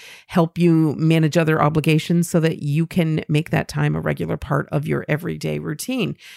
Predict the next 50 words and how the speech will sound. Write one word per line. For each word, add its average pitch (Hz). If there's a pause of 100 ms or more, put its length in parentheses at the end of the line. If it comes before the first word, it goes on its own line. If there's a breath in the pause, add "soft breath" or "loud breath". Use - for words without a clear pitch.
(240 loud breath)
Be 359
honest 214
when 226
you 214
look 208
at -
your 196
schedule. 196
Just -
spend 370
a 440
little 294
time. 165 (320 loud breath)
Maybe 247
just 294
spend 208
two 254
days 226 (100)
where 165
you 180
carefully 202
track 175
your 165
time, 160 (380 loud breath)
you 156
know, 156 (320)
hour 156
by 151
hour, 143
like, 139
"How 165
did 180
I 185
spend 175
the 160
last 147
hour? 117
And, 139
you -
know, 139
what 143
did 170
I, 156
what 170
did 170
I 160
do 151
during 143
this 143
hour?" 127